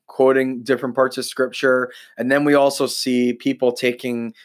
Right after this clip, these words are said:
certain scripture out of context and just throwing one verse out there. And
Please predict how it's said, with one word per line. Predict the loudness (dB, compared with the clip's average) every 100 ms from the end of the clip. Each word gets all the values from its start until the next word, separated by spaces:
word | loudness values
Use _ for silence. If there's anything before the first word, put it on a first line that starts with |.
| -14
certain | -4 -2 -2 -4
scripture | -2 -2 0 0
out | 0
of | 0
context | 0 0 0 0 0 -2 -6
and | -4
just | -6 -2
throwing | 0 0
one | -2 -2
verse | 0 0 2 0
out | 0 2
there. | 2 2 -2 -8 -20 _ -2
And | 0 2 0 -4